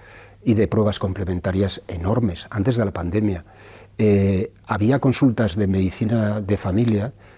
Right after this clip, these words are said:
con demoras de cuatro o cinco días, cosa que va contra la filosofía de la medicina de familia, que es la accesibilidad, una de ellas, ¿no? Eh, antes de la pandemia ya estaba mal.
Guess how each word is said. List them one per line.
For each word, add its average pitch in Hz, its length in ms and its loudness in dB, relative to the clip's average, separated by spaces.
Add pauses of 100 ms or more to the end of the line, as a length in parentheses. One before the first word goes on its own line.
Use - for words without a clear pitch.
(140)
con 98 180 0
demoras 113 400 2
de 113 120 2
cuatro 139 280 0
o - 20 -8
cinco 101 280 -4
días, 90 240 -2 (880)
cosa 135 300 0
que 120 120 0
va 135 160 4
contra 120 540 0
la 107 220 2
filosofía 98 760 2
de 90 80 -4
la 92 120 -2
medicina 90 400 -2
de 87 100 -4
familia, 92 500 -2
que 113 120 -2
es 110 100 -2
la 120 120 2
accesibilidad, 95 800 0 (240)
una 95 220 -2
de 85 120 -6
ellas, 82 300 -8
¿no? 117 140 -10 (720)
Eh, 107 400 2 (1080)
antes 147 240 2
de 160 60 4
la 139 100 4
pandemia 147 440 4
ya 110 100 2
estaba 85 300 -2
mal. 85 300 -6